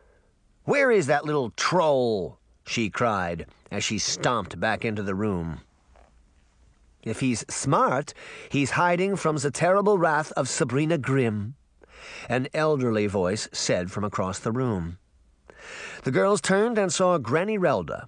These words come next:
standing in the doorway. She was an old woman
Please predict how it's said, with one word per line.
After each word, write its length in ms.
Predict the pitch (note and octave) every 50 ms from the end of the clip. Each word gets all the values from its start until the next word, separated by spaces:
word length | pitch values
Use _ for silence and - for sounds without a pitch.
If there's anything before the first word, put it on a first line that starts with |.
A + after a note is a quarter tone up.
| - _ -
standing 440 | - - - - G2 G#2+ A#2 B2+ B2+
in 80 | C3
the 60 | C3+ C3
doorway. 580 | C3 B2 F#2 D#2+ D2+ C#2 - - - - F2+ - _ _ _ _ _ _ - - - - - - - -
She 180 | - - A3+
was 160 | A#3 A#3 A3
an 100 | F#3+ A3
old 420 | G#3+ - - G3 G3+ G3+ G3+ G3 F3
woman 400 | D#3 D3+ D#3 C#3+ D3 F3 G3 F#3